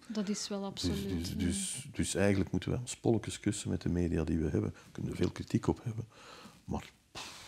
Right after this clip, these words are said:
Speaker 2: ik zou niet willen in de U K leven en, en elke dag de tabloids te moeten, eh,
Speaker 1: Of de
Speaker 2: te moeten
Speaker 1: V S.
Speaker 2: zien. Of de V S, nog erger. Fox News. Oh,
Speaker 1: Heb je
Speaker 2: oh.
Speaker 1: zo niet afgelopen weken of maanden soms,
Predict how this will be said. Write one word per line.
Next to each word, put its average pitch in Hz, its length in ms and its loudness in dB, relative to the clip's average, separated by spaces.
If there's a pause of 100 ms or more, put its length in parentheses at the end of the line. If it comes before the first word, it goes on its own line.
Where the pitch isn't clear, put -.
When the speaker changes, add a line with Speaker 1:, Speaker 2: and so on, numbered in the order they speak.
(180)
Speaker 2:
ik - 120 -10
zou 76 160 0
niet 92 120 4
willen 92 160 6
in 78 100 4
de 78 60 2
U 80 140 2
K - 140 -10
leven 90 680 2 (360)
en, 82 320 -2
en 82 120 0
elke 92 260 2
dag 87 200 0
de - 140 -6
tabloids 85 520 0
te - 120 -6
moeten, 82 300 -6 (120)
eh, - 60 -4 (500)
Speaker 1:
Of 202 100 0
de 180 140 -2
Speaker 2:
te 160 120 2
moeten 90 260 4
Speaker 1:
V - 20 -2
S. - 40 -4
Speaker 2:
zien. 80 240 -2 (340)
Of 104 220 8
de 95 100 8
V 87 280 8
S, - 100 -2
nog 82 140 2
erger. 92 380 2 (480)
Fox - 480 0
News. 78 360 -4 (480)
Oh, 98 140 -4 (180)
Speaker 1:
Heb 214 160 0
je - 80 4
Speaker 2:
oh. 214 60 2
Speaker 1:
zo 208 100 2
niet 202 200 4
afgelopen 220 460 -2
weken 208 280 2
of 220 140 -2
maanden 214 380 0
soms, - 580 -2